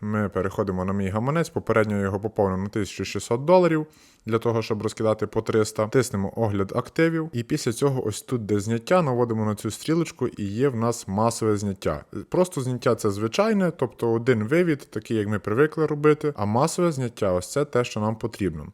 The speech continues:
Зняття в мережі. Тут потрібно вибрати декілька пунктів, пояснюю кожен, що з них означає. Середній показник, це означає, що ви можете ввести ось тут суму, наприклад, там двісті доларів. Зараз воно не дає, тому що потрібно вибрати монету, наприклад, U S D T і мережу,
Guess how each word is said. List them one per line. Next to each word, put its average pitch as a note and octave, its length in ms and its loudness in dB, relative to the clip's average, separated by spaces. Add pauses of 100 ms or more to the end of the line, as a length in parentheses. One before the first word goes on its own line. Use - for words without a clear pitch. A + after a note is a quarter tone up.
(400)
Зняття G#2+ 340 2
в E3+ 60 6
мережі. G#2 440 4
Тут A2+ 200 -4
потрібно G#2+ 360 -4
вибрати G2+ 340 -2
декілька G2 380 -4
пунктів, D3+ 400 -4
пояснюю A2 420 0
кожен, A2+ 300 -2
що G#2+ 240 -4
з G2+ 60 -6
них G2+ 280 -4
означає. G2 520 -2
Середній G3 440 4
показник, A#2+ 600 2
це - 140 2
означає, D3 500 4
що - 220 0
ви B2+ 160 4
можете A#2+ 420 2
ввести G#2 420 4
ось - 180 -4
тут - 220 0
суму, D3 520 2
наприклад, A#2 500 0
там F2 320 0
двісті A2+ 400 -2
доларів. C3 540 2
Зараз G2+ 340 0
воно G2+ 180 -2
не G2 60 -2
дає, G2+ 220 -2
тому F#2 200 -6
що F2+ 140 -8
потрібно F#2 340 -6
вибрати F2+ 360 -2
монету, B2 360 -2
наприклад, F#2 440 -4
U F#2+ 140 0
S F2+ 60 0
D F#2 140 -6
T F2+ 320 0
і F2+ 40 -6
мережу, F2 560 0